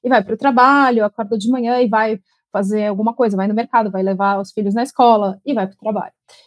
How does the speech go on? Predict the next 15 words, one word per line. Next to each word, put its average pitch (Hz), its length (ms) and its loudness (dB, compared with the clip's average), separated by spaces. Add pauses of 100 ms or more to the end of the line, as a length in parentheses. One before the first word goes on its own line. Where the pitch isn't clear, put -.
E 285 60 2
a 330 40 4
gente 339 120 -2
começa 330 280 0
a 247 40 2
ver 277 160 4
que 302 140 -2
entre 359 260 0
homens 294 320 4
e 269 40 6
mulheres 247 380 2
esses 254 260 -4
padrões 285 920 2
são 294 160 0
diferentes 277 640 -2